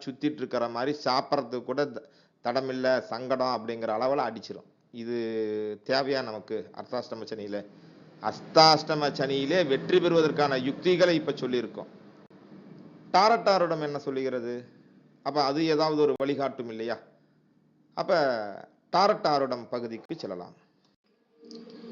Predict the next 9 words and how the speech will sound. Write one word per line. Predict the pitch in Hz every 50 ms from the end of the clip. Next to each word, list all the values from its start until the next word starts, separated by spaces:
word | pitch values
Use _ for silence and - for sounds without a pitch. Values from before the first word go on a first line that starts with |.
| - - - - - - - - 120 117 117
தனுசு | 123 151 180 208 220 220 247 233
ராசிக்கான | 214 196 165 - 170 156 - 143 135 127 127 127 135 143 147 151 156 156 156 -
சனி | - - - - - - - 139 147 180
பெயர்ச்சி | 180 175 180 165 160 156 - 151 - - - 170 175 170 170
ரெண்டாயிரத்தி | 165 131 123 131 143 151 151 147 147 147 139
இருபத்தி | 135 127 139 139 139 123 135 131 131
ஐந்திற்கான | - 110 117 127 135 139 127 143 - - - 120 117 113 117 113 120 127 135 135 139 135 - - - _ _ _ - -
டாரட் | - 131 131 143 151 151 - - - - -
அட்டை | - 117 107 - - - 123 127 127 127 -